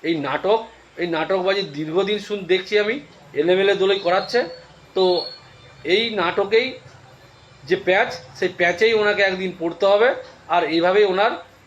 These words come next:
বাকি রাজনৈতিক জীবনটা শেষ হবে। আখির কিছু লাভ করতে পারবে না,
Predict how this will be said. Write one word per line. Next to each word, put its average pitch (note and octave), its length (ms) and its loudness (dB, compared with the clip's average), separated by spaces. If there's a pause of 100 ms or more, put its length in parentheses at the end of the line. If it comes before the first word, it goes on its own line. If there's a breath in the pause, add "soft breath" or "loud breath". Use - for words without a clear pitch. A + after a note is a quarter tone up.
(160)
বাকি E3+ 320 0
রাজনৈতিক G3+ 460 0
জীবনটা F3+ 320 -2
শেষ E3 280 -4
হবে। G#3 220 2 (420)
আখির F#3+ 320 -2
কিছু F#3+ 220 -10
লাভ D#3+ 300 0
করতে F3+ 220 -2
পারবে F#3+ 300 2
না, A#3 160 0